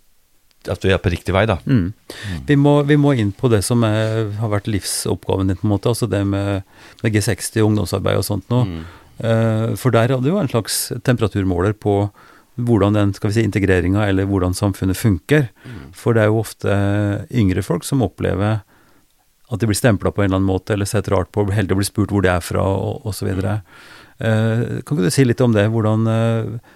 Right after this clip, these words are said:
Speaker 2: hvordan dere jobber liksom, og har jobbet i, med utvikling av G seksti?
Speaker 1: Mm. Så, eh, for oss da, eh, eh, G seksti, eh, er et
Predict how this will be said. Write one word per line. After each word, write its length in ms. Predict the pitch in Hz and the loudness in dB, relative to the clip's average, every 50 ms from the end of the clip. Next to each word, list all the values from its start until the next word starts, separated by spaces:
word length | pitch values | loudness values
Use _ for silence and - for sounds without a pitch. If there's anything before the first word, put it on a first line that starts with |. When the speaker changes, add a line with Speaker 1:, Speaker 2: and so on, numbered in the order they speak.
| _ _ | _ _
Speaker 2:
hvordan 240 | - 120 113 117 131 | 2 4 4 4 4
dere 300 | 127 127 110 104 110 113 113 107 107 - - - - - 120 | 4 4 4 4 2 2 2 0 0 -2 -4 -8 -6 -4 0
jobber 400 | 117 131 123 101 92 87 98 104 | 2 2 2 2 0 -2 -2 -2
liksom, 320 | 113 - - 110 104 104 104 104 | -2 -4 -4 -2 -2 0 0 -2
og 80 | 98 | -2
har 160 | 90 101 101 | -2 0 0
jobbet 480 | 110 107 95 87 90 98 98 104 107 104 | 0 0 0 0 0 0 0 0 -2 -2
i, 140 | 101 98 98 98 98 | -2 -2 -2 -2 -4
med 220 | 95 101 110 107 92 | -4 -4 -4 -4 -4
utvikling 400 | - 92 95 - 92 90 95 95 | -4 -6 -6 -4 -4 -2 -2 -2
av 80 | 95 | -2
G 80 | 92 98 | -4 -6
seksti? 480 | 107 98 82 - - - - 104 104 | -6 -10 -10 -12 -14 -12 -10 -8 -10
Speaker 1:
Mm. 320 | 110 - _ _ _ _ - - - - - - - - - - - - _ - | -10 -10 _ _ _ _ -20 -20 -20 -20 -20 -20 -20 -20 -20 -20 -20 -20 _ -2
Så, 80 | 147 135 | 0 0
eh, 200 | 127 135 131 117 | 2 2 0 0
for 240 | - - 135 117 113 | 2 2 4 4 4
oss 160 | 131 - - | 4 2 2
da, 160 | - 113 110 104 101 | 2 2 2 4 4
eh, 400 | 101 104 101 104 101 95 92 80 73 85 98 | 6 6 6 6 6 4 2 0 -2 -2 -2
eh, 1400 | - - 104 98 87 87 76 - - - - - - - - _ - 98 85 - - - _ - - - - - - - - 214 - - _ _ _ _ _ - | -2 0 -2 0 -2 -2 -4 -8 -12 -16 -18 -20 -20 -20 -20 _ -14 -14 -14 -14 -18 -18 _ -18 -14 -14 -14 -14 -14 -18 -20 -20 -20 -20 _ _ _ _ _ -12
G 160 | - - 98 | -2 -2 -2
seksti, 480 | 98 - - 92 - - - - 120 123 | 0 0 -2 -4 -2 -4 -4 0 2 2
eh, 400 | 131 117 110 101 98 98 98 95 | 2 2 0 0 0 0 0 0
er 480 | 98 98 95 92 82 - 95 98 98 | 0 -2 -4 -4 -2 -2 -2 -2 -2
et 100 | - - | -4 -8